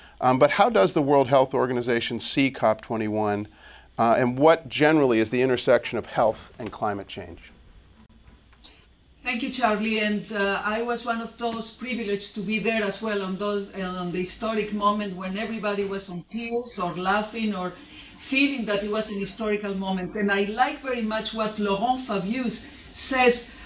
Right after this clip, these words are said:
Speaker 2: uh, on his speech. At one moment he says, "This will serve public health." And I, I think that was one of the most critical moments for us, because it's truly, it's absolutely true, and one of the panelists already mentioned it.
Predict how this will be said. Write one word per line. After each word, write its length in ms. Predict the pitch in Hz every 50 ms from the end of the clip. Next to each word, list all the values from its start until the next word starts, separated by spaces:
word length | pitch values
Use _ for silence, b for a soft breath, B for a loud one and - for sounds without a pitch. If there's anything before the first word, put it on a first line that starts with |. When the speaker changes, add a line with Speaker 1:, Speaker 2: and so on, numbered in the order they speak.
| B B
Speaker 2:
uh, 200 | 202 196 190 -
on 200 | - 196 202 208
his 260 | 208 - - 285 277 - 269 247 240 -
speech. 320 | - - 269 247 - - -
At 140 | 202 175 185
one 240 | 214 240 247 240
moment 340 | 240 240 262 247 240 240 226
he 140 | 160 - 220
says, 440 | 208 - 240 233 233 233 233 - - B B B B B B B
"This 600 | - 180 156 - 262 269 277 277 285 277 - -
will 340 | 208 208 233 254 254 247 233
serve 640 | 220 - - - - - 262 262 240 240 233 233 233 - - - - - - - -
public 420 | - 240 226 226 196 170 190 196 190
health." 360 | - - 190 180 160 - - - - B B B B B B B
And 200 | 214 214 208 220
I, 420 | - - 220 220 214 - 208 214
I 20 | 214
think 280 | 214 311 285 262 240
that 220 | 254 240 240 233 226
was 200 | 233 214 - -
one 160 | 220 214 220
of 120 | 202 -
the 100 | 226 214 185
most 400 | 202 220 220 220 214 - - -
critical 440 | 220 269 277 - 233 208 226 208
moments 400 | 202 196 202 202 202 196 196 180 - -
for 120 | 214 202
us, 200 | 196 196 196 196
because 280 | - 220 202 233 233 - 254
it's 220 | 233 220 - - - -
truly, 320 | - 320 302 240 196 151 147 B 349 349 B B B B B
it's 320 | 247 254 220 - - -
absolutely 720 | 254 269 311 311 - - 285 240 226 214 - - 208 202 196
true, 380 | - - - 269 247 226 196
and 220 | 196 196 175 196 190
one 160 | 226 233 233
of 100 | 226 226
the 80 | 226 196
panelists 600 | - - 240 240 233 214 196 180 196 190 - - 202
already 320 | 180 196 214 202 190 196
mentioned 500 | 208 226 247 240 233 226 - 190 175 170
it. 100 | 147 -